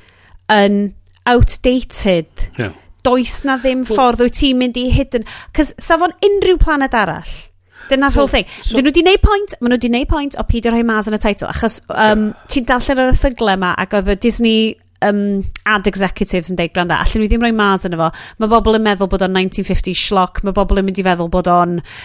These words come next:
Speaker 1: be bynnag. Dyn ni
Speaker 2: So
Speaker 1: ddim yn rhoi Mars yn y title, ni jyst yn mynd i gael o'n
Speaker 2: so
Speaker 1: John Carter."
Speaker 2: So pitch fi, ocê, ti'n cychwyn y ffilm efo John Carter a'r Mars yn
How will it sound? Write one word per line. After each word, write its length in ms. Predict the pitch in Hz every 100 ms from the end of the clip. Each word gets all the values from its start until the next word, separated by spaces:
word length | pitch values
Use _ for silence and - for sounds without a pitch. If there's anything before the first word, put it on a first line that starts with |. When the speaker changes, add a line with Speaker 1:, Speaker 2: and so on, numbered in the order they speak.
| - - - - -
Speaker 1:
be 100 | -
bynnag. 420 | 208 185 170 - - - - -
Dyn 100 | 214
ni 60 | 214
Speaker 2:
So 60 |
Speaker 1:
ddim 120 | 208
yn 40 | 208
rhoi 120 | 208
Mars 280 | 214 208 202
yn 80 | 185
y 60 |
title, 300 | 165 160 151
ni 120 | 156 165
jyst 280 | 190 175
yn 20 | 196
mynd 80 |
i 40 | 185
gael 80 | 180
o'n 60 | 190
Speaker 2:
so 80 |
Speaker 1:
John 80 | 185
Carter." 560 | 180 185 175 147 147 170 _ _ _
Speaker 2:
So 160 | - -
pitch 500 | - - 185 - -
fi, 320 | 196 175 107 90 - -
ocê, 520 | 104 - 101 98 104 - - - - _ _ _ _ _ -
ti'n 240 | - 139
cychwyn 560 | - 180 - - 156 151
y 60 | 151
ffilm 520 | - 170 101 92 92 - - - - _ -
efo 260 | 117 110 107
John 240 | - 117
Carter 680 | 107 123 110 - - 98 98 - _ _ -
a'r 240 | 110 107
Mars 640 | 104 110 104 92 87 - - -
yn 180 | 110